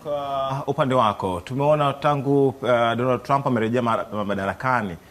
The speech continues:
ni kama muda wake mwingi anashughulika na migogoro na pengine kuharibu, eh, uhusiano wake wa kidiplomasia,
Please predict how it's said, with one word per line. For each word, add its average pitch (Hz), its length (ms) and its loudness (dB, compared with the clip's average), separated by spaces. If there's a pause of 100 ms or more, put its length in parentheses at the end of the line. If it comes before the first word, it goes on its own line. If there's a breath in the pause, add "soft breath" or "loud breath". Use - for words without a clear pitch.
(300 loud breath)
ni 226 80 -10
kama 202 180 2
muda 135 180 2
wake 127 220 -2
mwingi 117 240 0
anashughulika 98 840 -2
na 98 120 -4
migogoro 120 720 0
na 107 240 0
pengine 135 500 -2
kuharibu, 98 600 -2 (140)
eh, 95 100 -2
uhusiano 107 320 -2
wake 113 200 -2
wa 98 60 -6
kidiplomasia, 101 680 -4